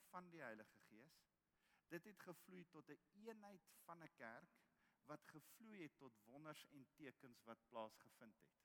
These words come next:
En dan sê hy, al die gelowiges wat gereeld bymekaar gekom het, het, eh, eh, en, en hulle het alles wat hulle besit het met mekaar gedeel.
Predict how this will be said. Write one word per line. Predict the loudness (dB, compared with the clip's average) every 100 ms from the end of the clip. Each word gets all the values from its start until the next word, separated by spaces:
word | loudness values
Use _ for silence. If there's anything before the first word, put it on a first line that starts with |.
| -20 _ _ _ _ -20 -20 -4
En | 4
dan | 4
sê | 4 6
hy, | 6 6 0 -18 -20 -14 8
al | 10 10
die | 8
gelowiges | 4 4 4 4 -2 -6 -8 -12 -14
wat | 4 6 6
gereeld | 2 -2 6 6 6
bymekaar | 4 2 0 4 4 4
gekom | -2 -4 -2
het, | -2 -6 -20 -20 -2
het, | 0 0
eh, | -4 8 10 12 8 2 -10 -8 -4
eh, | -4 -4 -10 -18 -20 -20 -20 -20 -20 -20 -20 _ _ -2
en, | 0 2 0
en | 0
hulle | 2 4
het | 4 2 0 0
alles | 2 4 2
wat | -2 -2
hulle | -2
besit | -2 -2 -2 -2 -2
het | -4 -2
met | -4 -4
mekaar | -8 2 6 6
gedeel. | 2 -8 -2 0 0